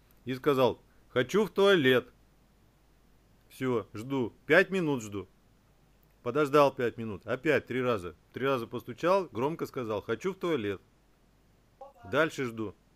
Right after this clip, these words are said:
И так раза четыре сделал. Они посмотрели, не буянит, не орет, культурно просит. Пришли, открыли, мы сводили, все.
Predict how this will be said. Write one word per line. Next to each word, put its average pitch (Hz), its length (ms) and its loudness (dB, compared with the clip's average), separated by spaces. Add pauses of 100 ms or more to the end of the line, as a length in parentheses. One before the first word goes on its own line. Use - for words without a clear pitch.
(120)
И 120 100 -12
так 208 200 0
раза 180 260 2
четыре 135 340 -4
сделал. 98 340 -8 (920)
Они 156 220 -2
посмотрели, 165 760 -2 (140)
не 185 220 -4
буянит, 147 680 0
не 180 180 -2
орет, 143 560 0 (380)
культурно 156 800 0
просит. 139 420 -4 (1300)
Пришли, 202 460 -4
открыли, 180 680 -4 (540)
мы 120 200 -10
сводили, 147 720 -4
все. 120 240 -6